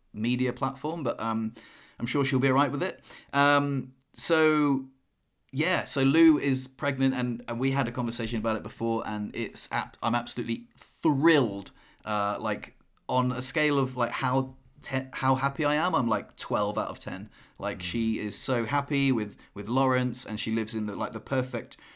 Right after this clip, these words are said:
Speaker 1: dream place, and she's just, like, you know, not only geographically, but, like, mentally and physically in such the right place for,
Speaker 2: Mm.
Speaker 1: for a, for a baby. And yeah, it's just,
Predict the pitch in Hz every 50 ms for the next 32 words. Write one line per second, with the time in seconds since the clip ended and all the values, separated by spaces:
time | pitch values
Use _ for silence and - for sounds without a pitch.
0 | - _ - - 110 127 127 123 123 123 120 117 120 - 127 123 120 123 120 117
1 | - - - - 113 110 107 - 120 113 104 - - 113 104 - - - 113 107
2 | 98 - - - - - - - - - - - - - - - _ - - 139
3 | 120 113 110 110 107 - - _ _ _ _ _ _ _ _ - 151 175 165 175
4 | 165 156 139 131 151 160 147 131 135 139 135 135 - 165 127 160 170 175 160 131
5 | 120 110 113 - 117 120 135 139 135 135 - 139 139 131 123 123 - 135 131 143
6 | 135 135 143 143 143 131 117 110 - - 135 - - - - 123 123 113 117 123
7 | 120 - - - - 120 127 147 139 - - - - - - 120 113 110 110 107
8 | - 90 87 85 85 117 110 107 104 101 104 - - - - 110 107 95 110 113
9 | 123 123 127 139 139 139 139 - - - 107 107 107 104 104 104 98 - _ _
10 | _ _ _ - 135 131 104 - - - 127 120 -